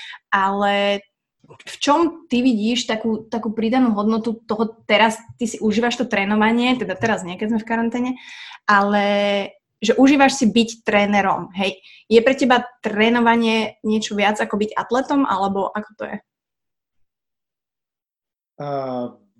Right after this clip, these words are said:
Speaker 2: výborná otázka. V prvej časti, a, užívam si tréning, ja si užívam tréning vždy, a, svojím spôsobom. Je, je pravda, dobre, ja som vždycky úprimný, posledné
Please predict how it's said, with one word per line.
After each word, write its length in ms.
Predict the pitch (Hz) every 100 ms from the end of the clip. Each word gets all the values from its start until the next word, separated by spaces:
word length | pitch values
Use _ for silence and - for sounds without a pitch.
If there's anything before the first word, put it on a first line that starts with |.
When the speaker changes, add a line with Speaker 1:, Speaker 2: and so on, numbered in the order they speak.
| 110
Speaker 2:
výborná 400 | 151 143 131 117
otázka. 400 | 113 120 - 131
V 160 | 123 _
prvej 320 | 196 196 170
časti, 640 | 143 139 - 170 185 226 - _ _ _
a, 640 | - 147 143 143 139 139 -
užívam 400 | 196 196 180 151
si 140 | 156
tréning, 320 | - 147 147 143
ja 140 | 151
si 140 | 151 180
užívam 320 | 170 160 151
tréning 480 | 156 151 147 143 - - _ _ _ _ _ _ _ _ 127 -
vždy, 480 | 127 131 139 123 _
a, 160 | 143 143 143 143 143
svojím 380 | 139 - 131 139
spôsobom. 340 | 139 135 131 139 - - _
Je, 200 | 147 196 175 170
je 160 | 170 170
pravda, 480 | 160 139 139 135 139
dobre, 400 | 139 139 139 - _ _
ja 80 | 147
som 160 | 143 143
vždycky 320 | 160 - 143
úprimný, 480 | 147 160 151 156 160
posledné 600 | 165 165 156 147 143 139